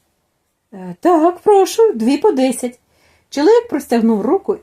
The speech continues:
і вперше за весь час роботи не обпік пальці гарячими каштанами.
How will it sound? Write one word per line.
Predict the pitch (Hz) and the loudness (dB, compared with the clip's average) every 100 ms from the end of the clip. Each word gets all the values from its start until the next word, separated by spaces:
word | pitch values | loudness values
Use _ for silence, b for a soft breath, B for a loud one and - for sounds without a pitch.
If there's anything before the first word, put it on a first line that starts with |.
| _ | _
і | 196 | -20
вперше | 175 - 262 254 - | -16 -4 -2 -2 -4
за | 180 180 | -8 -6
весь | 175 175 | -6 -8
час | 170 156 | -10 -10
роботи | 156 143 226 349 220 | -12 -10 -8 -6 -4
не | 226 269 | -2 -2
обпік | 294 381 381 | -2 -2 -2
пальці | _ 214 370 381 - - 214 _ _ | _ -2 -2 -4 -12 -14 -14 _ _
гарячими | 160 180 170 214 - 226 | -10 -6 -4 -4 -6 -8
каштанами. | 208 180 - 156 151 160 165 | -8 -12 -14 -18 -16 -18 -20